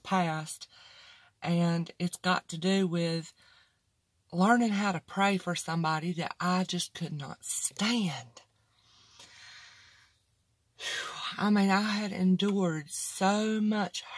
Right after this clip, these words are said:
hurt from this person. Now, I'm not giving any advice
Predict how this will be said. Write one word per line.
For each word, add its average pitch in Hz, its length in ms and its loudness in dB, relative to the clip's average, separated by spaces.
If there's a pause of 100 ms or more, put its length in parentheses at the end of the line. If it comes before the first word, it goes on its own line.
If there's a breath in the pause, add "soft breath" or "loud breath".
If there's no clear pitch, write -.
hurt - 480 4 (380)
from 151 260 -6
this 139 300 -8
person. 143 560 -10 (480 loud breath)
Now, 170 360 2 (300 loud breath)
I'm 208 220 4
not 185 240 0
giving 185 300 0
any 202 340 2
advice 190 760 2